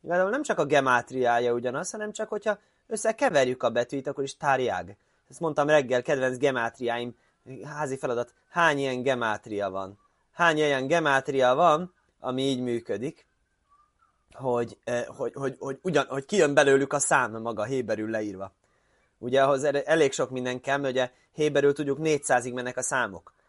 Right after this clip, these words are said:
Hát mi van, ha négyszáz fölött akarjuk számot, hatszáztizenhárom parancsolat, ez nem hatszáztizenhárom,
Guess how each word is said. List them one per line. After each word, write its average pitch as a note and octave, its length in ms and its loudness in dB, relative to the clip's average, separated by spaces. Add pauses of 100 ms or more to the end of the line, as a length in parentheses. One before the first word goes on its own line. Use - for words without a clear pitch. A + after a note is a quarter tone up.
(120)
Hát - 100 -12
mi D#3+ 80 -2
van, E3 140 2
ha D#3+ 100 0
négyszáz D#3+ 380 0
fölött C#3 180 -2
akarjuk C3 200 -4
számot, C3+ 200 -8
hatszáztizenhárom B2+ 800 -2
parancsolat, D3+ 540 2 (280)
ez B2+ 120 -10
nem D3+ 160 0
hatszáztizenhárom, C3+ 920 0